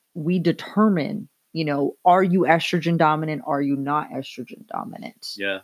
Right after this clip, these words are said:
Speaker 2: that helps to look at a lot of things, just 'cause if you're estrogen dominant can affect thyroid function. Again, like I said, there's some overlap in symptoms.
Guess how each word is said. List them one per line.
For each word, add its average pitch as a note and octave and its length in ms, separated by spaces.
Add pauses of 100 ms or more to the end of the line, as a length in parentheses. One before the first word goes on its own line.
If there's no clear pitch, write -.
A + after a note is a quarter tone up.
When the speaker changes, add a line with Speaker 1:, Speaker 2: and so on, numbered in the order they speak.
(120)
Speaker 2:
that F#3 120
helps E3 240
to C3 60
look A2+ 200
at G#2+ 80
a G2+ 60
lot F#2+ 200
of F#2+ 100
things, G2 240
just C#3+ 240
'cause B2+ 120
if A2 100
you're A#2+ 120
estrogen A2 500
dominant G#2 500 (120)
can A2+ 560 (380)
affect G#2+ 560 (140)
thyroid A#2 460
function. - 440
Again, G#2+ 260
like G#2 200
I A2 80
said, A#2 220
there's G#2+ 160
some A2+ 160
overlap A#2+ 540
in G2 100
symptoms. G#3+ 580